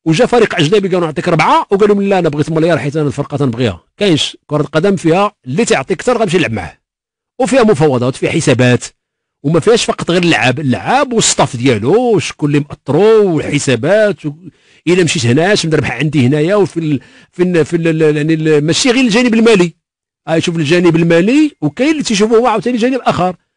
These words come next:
واش يلعب ليغ دي شامبيون، واش فايت له دا اللقب، واش كاين الحظوظ ديال الفوز بلقب، راه ماشي تابعين غير الفلوس، راه بزاف ديال اللعابه اللي جاتهم عروض في الصين وما مشاوش، تيقول: "لا، انا ما باغيش الفلوس، باغي الفلوس وباغي ال-، وباغي ال-، ال-، ال-، يعني ال-، لي تيتر،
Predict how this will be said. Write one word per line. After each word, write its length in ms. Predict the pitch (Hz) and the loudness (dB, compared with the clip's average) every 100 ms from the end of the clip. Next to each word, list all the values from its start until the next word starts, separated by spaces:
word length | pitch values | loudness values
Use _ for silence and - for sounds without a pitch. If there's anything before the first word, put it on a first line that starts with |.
| _ _ - | _ _ -6
واش 180 | 147 170 | -2 0
يلعب 180 | 139 147 | 0 0
ليغ 160 | 160 | 0
دي 140 | 143 151 | 0 0
شامبيون، 640 | 165 151 180 214 226 226 | -2 0 2 4 4 4
واش 280 | 185 170 165 | 4 2 0
فايت 260 | 160 156 170 | 0 -2 0
له 80 | 147 | -4
دا 180 | 120 | 0
اللقب، 880 | 160 165 160 160 165 170 - 220 220 | 0 0 0 2 2 2 2 2 2
واش 160 | 196 - | 0 -2
كاين 240 | - 185 | -2 -2
الحظوظ 540 | 175 127 175 175 240 226 | -2 -4 -4 0 0 0
ديال 240 | 151 175 | 0 0
الفوز 380 | 170 185 190 139 | 0 2 4 2
بلقب، 640 | 123 175 185 - 220 214 160 | 2 2 2 2 2 2 -2
راه 200 | 156 151 | -4 -2
ماشي 420 | 156 - 320 285 | -2 0 0 0
تابعين 320 | 247 240 226 | 0 2 2
غير 120 | 214 | 0
الفلوس، 420 | 202 170 147 - _ _ _ _ _ | 0 0 -2 -4 _ _ _ _ _
راه 80 | 151 | -4
بزاف 280 | 139 131 269 | -2 0 2
ديال 120 | 262 | 2
اللعابه 280 | 220 175 214 | 0 0 -2
اللي 180 | 226 214 | 0 0
جاتهم 340 | 175 185 185 | 0 -2 -2
عروض 320 | 139 190 208 | 0 2 2
في 260 | 156 - - | 0 -8 -10
الصين 540 | 160 - 226 285 311 254 _ - | -6 -2 0 2 0 -4 _ -4
وما 100 | 269 | -2
مشاوش، 420 | 220 208 180 - _ _ _ | 2 2 0 -6 _ _ _
تيقول: 260 | 156 160 233 | -6 -4 0
"لا، 260 | 226 147 | 0 0
انا 140 | 127 139 | -2 -4
ما 80 | |
باغيش 260 | 131 147 190 | -4 -4 -4
الفلوس، 380 | 254 170 151 117 | -4 -2 -2 -2
باغي 180 | 135 147 | -4 -4
الفلوس 340 | - 277 277 | -2 -2 0
وباغي 280 | 240 233 254 | 0 0 -2
ال-، 880 | 247 240 226 220 208 208 214 208 208 | 0 0 0 -2 -6 -8 -8 -10 -8
وباغي 300 | 185 208 208 | -4 -2 -2
ال-، 140 | 220 214 | 0 -2
ال-، 180 | 202 | -4
ال-، 180 | 196 180 | -6 -8
يعني 320 | 180 170 156 | -10 -10 -10
ال-، 240 | 180 185 170 | -10 -10 -6
لي 100 | 214 | -6
تيتر، 300 | 208 180 | -4 -6